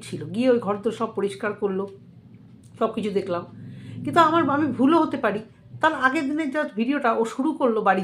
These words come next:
থেকে, বাড়ি থেকে ও ওই বাড়িতে যাবে, কিন্তু প্রেগনেন্সির ভিডিওটা আবার ওই বাড়ি থেকে দিল।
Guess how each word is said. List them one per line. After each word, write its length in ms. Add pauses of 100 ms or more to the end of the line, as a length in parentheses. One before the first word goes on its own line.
থেকে, 160
বাড়ি 220
থেকে 300
ও 100
ওই 160
বাড়িতে 300
যাবে, 260 (720)
কিন্তু 220
প্রেগনেন্সির 540
ভিডিওটা 400
আবার 180 (160)
ওই 100
বাড়ি 180
থেকে 260
দিল। 200